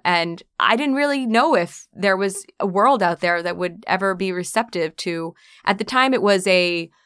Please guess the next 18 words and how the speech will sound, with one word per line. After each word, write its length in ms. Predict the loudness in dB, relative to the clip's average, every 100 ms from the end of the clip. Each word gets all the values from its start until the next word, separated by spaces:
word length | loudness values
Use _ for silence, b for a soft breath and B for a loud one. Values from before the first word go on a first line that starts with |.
| _ _ _ _ -6
community 760 | 0 2 2 0 0 0 2
and 140 | 0 0
kind 180 | 0 0
of 80 |
like 160 | -2 -4
a 60 | -6
search 520 | -8 -2 0 0 -2
engine 540 | -4 -2 -2 -2 -2 -4
for 300 | -2 -2 -2
people 760 | -4 -4 0 2 2 0 -4
who 140 | -10 -10
were 120 | -8
searching 380 | -6 -6 -6 -8
for 340 | -4 -2 -2
non-pharmaceutical, 1080 | -2 -2 0 0 -2 -4 -4 -8 -10 -6 -8
non-surgical 580 | -8 -10 -10 -10 -10 -10
health 220 | -6 -8
solutions, 640 | -6 -8 -6 -8 -8 -10